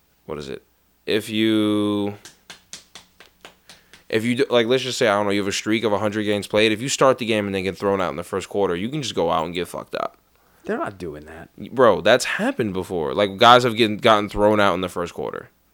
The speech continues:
Speaker 1: Like, there's no reason you're getting thrown out in the first quarter of an N B A game.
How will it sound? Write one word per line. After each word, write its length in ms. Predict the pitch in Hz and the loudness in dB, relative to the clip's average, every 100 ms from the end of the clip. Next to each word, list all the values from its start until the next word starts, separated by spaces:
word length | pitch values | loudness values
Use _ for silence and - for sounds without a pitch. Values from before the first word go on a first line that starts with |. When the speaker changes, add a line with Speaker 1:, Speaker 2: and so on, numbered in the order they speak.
| _ _ _ _ _ _ | _ _ _ _ _ _
Speaker 1:
Like, 240 | 127 123 | 6 6
there's 260 | 113 165 147 | 10 10 8
no 220 | 131 131 | 6 8
reason 300 | 127 120 104 | 8 6 2
you're 100 | 101 | -4
getting 200 | 95 92 | -2 -2
thrown 260 | 87 101 98 | -4 -2 0
out 80 | 87 | 0
in 60 | |
the 80 | 82 | -4
first 340 | - 98 87 - | -4 -4 -4 -4
quarter 320 | 90 73 60 | -4 -2 -4
of 120 | 80 | -4
an 80 | 87 | -6
N 80 | 82 | -6
B 140 | 82 | -4
A 120 | 67 | -4
game. 300 | 64 50 50 | -6 -10 -12